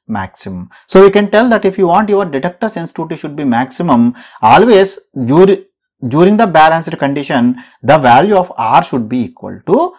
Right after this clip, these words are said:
S. The value of R should be equal to S, then only the sensitivity will be maximum. Then only the sensitivity will be equal to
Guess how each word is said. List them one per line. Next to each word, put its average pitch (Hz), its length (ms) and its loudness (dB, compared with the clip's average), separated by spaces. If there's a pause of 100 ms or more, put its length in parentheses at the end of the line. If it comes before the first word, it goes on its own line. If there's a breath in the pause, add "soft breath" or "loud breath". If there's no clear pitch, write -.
(220 soft breath)
S. 110 560 -6 (280)
The 127 120 2
value 135 320 4
of 151 180 -8
R 131 240 4
should 131 240 -8
be 131 140 -2
equal 101 340 -8
to 277 260 0 (240 soft breath)
S, 143 360 0 (160 soft breath)
then 131 280 0
only 196 200 0
the 151 100 -4
sensitivity 113 600 -6
will 95 180 -10
be 262 320 -4 (180)
maximum. 98 760 -12
Then 131 160 2
only 131 380 2 (220 soft breath)
the 139 100 -4
sensitivity 131 540 -2
will 107 180 -4
be 107 100 -6
equal 98 280 -10
to 214 280 -2